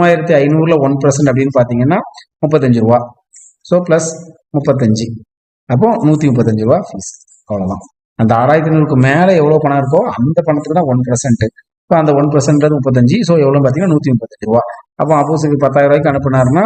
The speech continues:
அது above சிக்ஸ் தௌசண்ட் ஃபைவ் ஹண்ட்ரட்ல வரும். அதுக்கு எவ்வளவு கமிஷன் பாத்தீங்கன்னா ஒரு, ஒரு நூத்தி முப்பத்தஞ்சு ரூபா நம்ம வந்து அவங்கள்ட்ட ஃபீஸ் மாதிரி வாங்கிக்குவோம். வாங்கிட்டு நம்ம டெலிவரி கொடுத்து இது பண்ணிடுவோம். இதான் பாத்தீங்கன்னா சி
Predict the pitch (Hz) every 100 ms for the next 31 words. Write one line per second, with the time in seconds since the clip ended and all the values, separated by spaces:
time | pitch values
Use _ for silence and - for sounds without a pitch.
0 | 202 139 131 135 156 - - 139 131 127
1 | 123 113 113 143 - - _ 135 147 139
2 | 139 156 151 139 131 127 127 113 117 175
3 | 165 127 135 135 127 123 143 147 131 117
4 | 113 135 190 123 127 202 123 113 - 113
5 | 117 135 113 101 - 101 - - - -
6 | 151 151 180 156 120 123 117 113 113 123
7 | 95 92 90 _ _ _ _ - 143 131
8 | 143 123 120 208 -